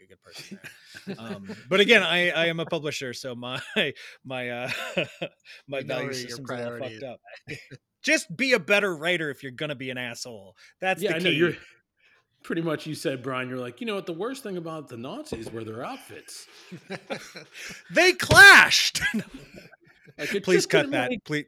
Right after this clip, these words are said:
Speaker 1: please
Speaker 2: it
Speaker 1: cut
Speaker 2: just
Speaker 1: that.
Speaker 2: didn't make sense with those armbands. Like, that is the worst thing about the Nazis.
Speaker 1: D-
Speaker 2: Um, uh, Happy New Year to you, Colton, by the way.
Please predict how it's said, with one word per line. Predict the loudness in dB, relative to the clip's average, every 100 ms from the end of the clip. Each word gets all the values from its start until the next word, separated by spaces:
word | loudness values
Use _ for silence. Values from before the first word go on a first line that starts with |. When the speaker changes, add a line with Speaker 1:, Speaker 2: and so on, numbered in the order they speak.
| -8
Speaker 1:
please | -6 -6
Speaker 2:
it |
Speaker 1:
cut | -6 -4
Speaker 2:
just | 0
Speaker 1:
that. | -2 -2
Speaker 2:
didn't | -8 -8 -10 -6
make | -4
sense | -4
with | -8 -2
those | 0 -2
armbands. | -4 -4 -2 -4 -6 -8 -14 -16 -12
Like, | -10 -10 -12 -20 -20 _ -20 _
that | -10 -10
is | -8
the | -8
worst | -8 0 0 0 -4
thing | -2 -2
about | -4 -8
the | -8
Nazis. | -10 -12 -14 -20 -20 -20 -20 -20 -20
Speaker 1:
D- | -20 -12
Speaker 2:
Um, | -10 -8 -10 -14 -20 _ _ _ _ _ _ _ _ _ _ _ _ -14
uh, | -12 -10
Happy | -8 -8 -6 -6 -8 -8
New | -10
Year | -8 -12
to | -14 -18
you, | -18 -20 _ _ _
Colton, | -20 -18 -18 -18
by | -18 -16
the |
way. | -18 -20